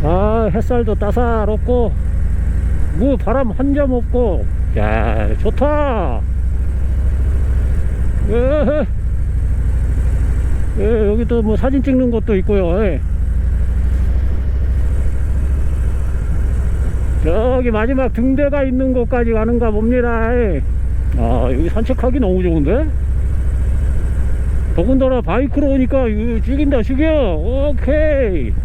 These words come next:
어이, 화이팅! 아씨, 너무 좋은데? 야, 이씨. 야, 이렇게 끝, 저 오토바이 끌고 이렇게 끝까지 가본 적이 없는데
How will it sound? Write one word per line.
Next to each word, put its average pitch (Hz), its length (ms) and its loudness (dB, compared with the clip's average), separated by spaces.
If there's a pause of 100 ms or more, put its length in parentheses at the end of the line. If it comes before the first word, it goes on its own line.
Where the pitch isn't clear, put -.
(880)
어이, 285 340 2 (460)
화이팅! 294 400 0 (2500)
아씨, 220 1040 -2
너무 196 260 -2
좋은데? 247 540 0 (960)
야, 240 440 2
이씨. - 380 -4 (2250)
야, 151 140 4
이렇게 254 380 0
끝, 262 300 -4
저 180 300 0
오토바이 285 380 2
끌고 247 300 -4
이렇게 226 360 0
끝까지 285 580 -2 (680)
가본 247 280 2
적이 220 200 0
없는데 165 500 0